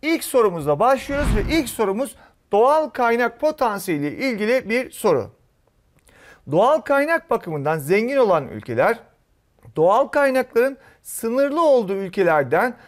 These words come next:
daha düşük bir ekonomik gelişim gösterebilmektedir. Bu ekonomik gelişim üzerinde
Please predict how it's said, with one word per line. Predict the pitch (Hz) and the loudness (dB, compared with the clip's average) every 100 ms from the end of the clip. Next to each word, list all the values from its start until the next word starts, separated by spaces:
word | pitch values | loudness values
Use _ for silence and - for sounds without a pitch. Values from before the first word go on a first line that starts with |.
| _ - | _ -10
daha | 151 190 247 294 220 | -2 0 2 0 -2
düşük | 220 320 - - | -6 -6 -4 -4
bir | 190 - | -4 -4
ekonomik | 220 240 247 285 - | -2 0 0 -2 -6
gelişim | 220 208 - 294 247 _ _ - | -8 -6 -6 -6 -8 _ _ -2
gösterebilmektedir. | 202 202 196 170 151 135 - 110 104 - - _ _ _ - - _ | 0 2 2 2 -2 -8 -8 -10 -10 -14 -20 _ _ _ -20 -20 _
Bu | 165 269 | 0 2
ekonomik | 254 247 247 285 - | 2 0 -2 -2 -4
gelişim | - 240 - 302 294 208 | -6 -6 -4 -4 -4 -6
üzerinde | 160 143 110 101 139 233 | -4 -4 -4 -2 2 2